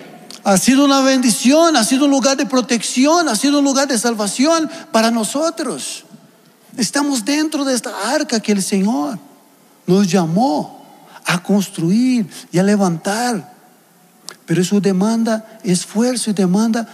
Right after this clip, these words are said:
trabajo. Tenemos que trabajar internamente, trabajar en nosotros, trabajar en nuestros corazones. Dedicarnos a meditar en la palabra, a memorizar versículos,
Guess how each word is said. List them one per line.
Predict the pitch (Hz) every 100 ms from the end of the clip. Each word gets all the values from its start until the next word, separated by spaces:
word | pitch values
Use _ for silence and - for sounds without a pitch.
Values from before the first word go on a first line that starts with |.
| - -
trabajo. | 175 165 165 214 233 - 170 - _ _ _ _ - -
Tenemos | 190 185 226 240
que | -
trabajar | 214 220 208 180 220 240 196 165 -
internamente, | 190 208 220 214 196 254 240 214
trabajar | 202 190 208 233
en | 240 214
nosotros, | 196 185 254 247 185
trabajar | 196 196 220 247
en | 226
nuestros | 233 220 214
corazones. | - 214 185 170 254 262 254 - - - - - - - - _ _ _ _ _ - _
Dedicarnos | 175 135 220 220 - 233 247 247 233
a |
meditar | 233 233 220 196 226
en | 247 240
la | 220
palabra, | 202 165 196 247 247 208 143 - - 180
a | 196
memorizar | 240 233 226 208 247 247
versículos, | 233 202 175 240 262 - 214 175 123 - - -